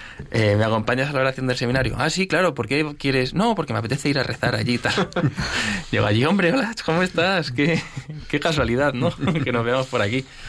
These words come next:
Y, y eso, y la verdad es que es bonito porque,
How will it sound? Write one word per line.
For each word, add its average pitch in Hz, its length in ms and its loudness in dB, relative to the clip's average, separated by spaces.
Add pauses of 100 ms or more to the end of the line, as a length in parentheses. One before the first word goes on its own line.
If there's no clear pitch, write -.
(640)
Y, 113 680 4 (680)
y 113 140 2
eso, 117 160 0
y 101 60 -2
la 107 100 0
verdad 104 160 4
es 107 80 -2
que 113 100 -2
es 113 60 0
bonito 113 300 0
porque, 104 640 2